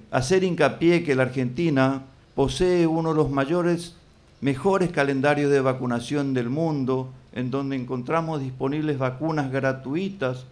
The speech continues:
para la mayori-, mayoría de las patologías que otros países no lo poseen.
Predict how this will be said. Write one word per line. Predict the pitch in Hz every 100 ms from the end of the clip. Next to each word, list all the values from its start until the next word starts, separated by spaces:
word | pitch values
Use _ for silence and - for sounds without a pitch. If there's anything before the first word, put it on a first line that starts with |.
| - - - -
para | 127 139
la |
mayori-, | 139 127 139 180 180 170
mayoría | 127 135 131 135 185 185
de | 156
las | 135
patologías | 131 123 127 120 117 170 143 127 131 - - - -
que | 170
otros | 185 170 156
países | 151 170 185 170
no | 139 170
lo | 196 185
poseen. | 123 - 190 165 117 110